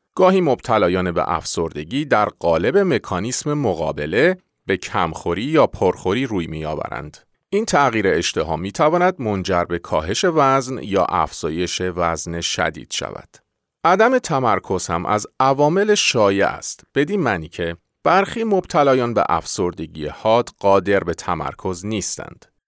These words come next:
گاهی این افراد در روزنامه خواندن یا دنبال کردن ماجراهای سریال‌های تلویزیونی نیز دچار مشکل می‌شوند و تصمیم گیری، حتی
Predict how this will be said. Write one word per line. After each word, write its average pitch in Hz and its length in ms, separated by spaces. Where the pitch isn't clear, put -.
گاهی 185 260
این 107 220
افراد 131 460
در 107 180
روزنامه 87 560
خواندن 95 640
یا 131 180
دنبال 85 480
کردن 95 520
ماجراهای 101 840
سریال‌های 87 760
تلویزیونی 87 840
نیز 123 320
دچار 95 440
مشکل 98 480
می‌شوند 131 600
و 90 100
تصمیم 135 540
گیری، 135 480
حتی 156 420